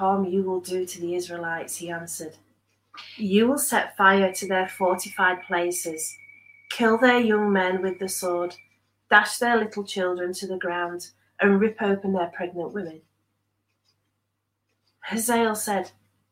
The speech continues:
"How could your servant, a mere dog, accomplish such a feat?" "The Lord has shown me that you will become king of Aram,"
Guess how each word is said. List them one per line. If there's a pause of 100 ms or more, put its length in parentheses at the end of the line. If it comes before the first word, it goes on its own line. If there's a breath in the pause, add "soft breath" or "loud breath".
(480)
"How
could
your
servant,
a
mere
dog, (100)
accomplish
such
a
feat?" (1300)
"The
Lord
has
shown
me
that
you
will
become
king
of
Aram,"